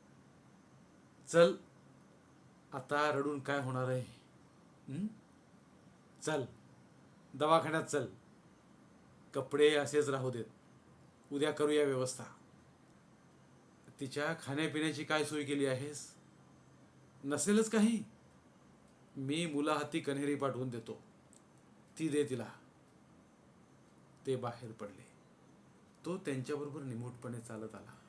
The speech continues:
आपल्या रस्त्याला वळताना सहस्त्रबुद्धे म्हणाले, "आता थेट दवाखान्यात जा, तिथं बैस आणि डोकं ठिकाणावर ठेव. मुलाला कन्हेरी देऊन पाठवतोच."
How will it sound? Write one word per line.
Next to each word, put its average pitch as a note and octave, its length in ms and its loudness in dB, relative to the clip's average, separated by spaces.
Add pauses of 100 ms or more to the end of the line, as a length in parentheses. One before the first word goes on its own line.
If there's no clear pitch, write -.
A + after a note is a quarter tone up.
(1400)
आपल्या E3 420 -8
रस्त्याला D#3+ 480 -8
वळताना C#3 480 -8
सहस्त्रबुद्धे B2+ 720 -6
म्हणाले, A2+ 560 -12 (1300)
"आता F3 520 6
थेट F3+ 320 4
दवाखान्यात F#3+ 460 8
जा, F#3+ 300 10 (920)
तिथं G3+ 320 6
बैस G3+ 460 8
आणि F3 160 0
डोकं F3 300 6
ठिकाणावर G3+ 520 10
ठेव. F#3+ 360 8 (1300)
मुलाला E3+ 440 8
कन्हेरी F3 360 6
देऊन E3+ 200 4
पाठवतोच." D#3 640 2